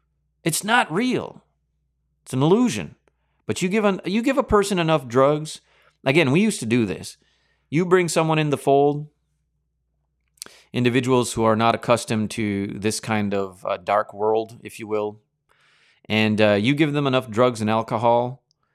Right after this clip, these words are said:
and if they're naive, if they're green, if they're innocent, uh, you'll have them believe anything you want them to believe.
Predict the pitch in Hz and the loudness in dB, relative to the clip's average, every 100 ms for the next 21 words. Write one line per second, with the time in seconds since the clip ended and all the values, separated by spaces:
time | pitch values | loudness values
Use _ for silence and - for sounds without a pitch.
0 | _ _ - 104 104 113 113 104 104 104 | _ _ -6 -2 0 -2 0 0 2 2
1 | 107 113 110 92 95 87 104 107 117 117 | 0 -2 -4 -4 -6 -6 -4 -4 -4 -6
2 | 113 - 87 110 117 135 123 _ _ _ | -8 -8 -6 -4 -4 -8 -12 _ _ _
3 | _ _ _ - - 85 82 85 82 82 | _ _ _ -10 -2 0 2 0 -2 -4
4 | 85 90 113 110 98 98 98 98 92 92 | -6 -2 0 2 0 -2 -2 -4 -4 -6
5 | 92 95 92 90 87 85 87 73 85 - | -6 -8 -8 -6 -8 -8 -12 -12 -12 -14
6 | - | -16